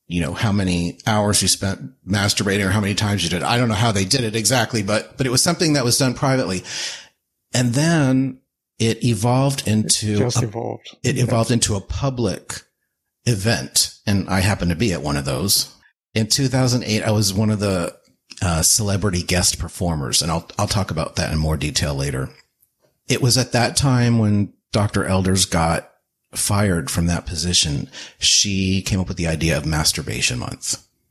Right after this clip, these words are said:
Speaker 1: So we owe it all to her, I guess.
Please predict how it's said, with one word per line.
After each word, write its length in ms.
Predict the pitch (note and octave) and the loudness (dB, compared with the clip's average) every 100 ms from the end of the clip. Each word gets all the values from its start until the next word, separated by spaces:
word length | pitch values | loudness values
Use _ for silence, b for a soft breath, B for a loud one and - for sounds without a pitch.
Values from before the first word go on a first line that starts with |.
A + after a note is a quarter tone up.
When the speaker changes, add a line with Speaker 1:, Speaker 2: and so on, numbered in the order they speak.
| _ _ | _ _
Speaker 1:
So 360 | - - D2 D2 | 0 0 0 -2
we 180 | F#2+ F2+ | 0 2
owe 100 | G2 | 2
it 180 | G2 - _ - - | 0 -4 _ -6 0
all 180 | F#2+ | 0
to 140 | - A2+ | 0 0
her, 240 | F2+ F3 | 0 0
I 80 | A#3+ | 0
guess. 600 | - D#2 D2+ - - - | -2 -2 0 0 -2 -10